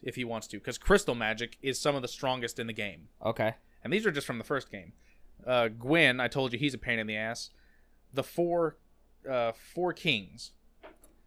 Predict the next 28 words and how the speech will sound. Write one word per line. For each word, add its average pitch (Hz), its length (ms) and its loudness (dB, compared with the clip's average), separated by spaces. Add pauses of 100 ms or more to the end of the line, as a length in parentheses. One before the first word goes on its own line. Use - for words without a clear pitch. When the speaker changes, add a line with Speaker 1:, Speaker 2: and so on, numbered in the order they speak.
Speaker 1:
So, 110 520 -2 (360)
unless 151 320 0
you 165 60 -4
fight 143 300 2
Sif, - 480 0 (760)
you 151 160 -2
will 143 120 2
fall 143 280 8
through 143 180 2
the 135 60 2
ground 123 380 2
when 113 100 -6
you 113 60 -4
try 117 160 0
to 110 60 -4
fight 107 260 -2
them. 90 260 -14 (440)
Because, 113 420 -4 (680)
uh, 107 440 0 (180)
you 127 140 -8
fight 135 220 2
them 123 120 0
in 113 60 -2
a 107 40 -4
void. 104 440 -6 (1900)
Should - 160 -16
we? 113 160 -16 (840)
Okay. - 160 -20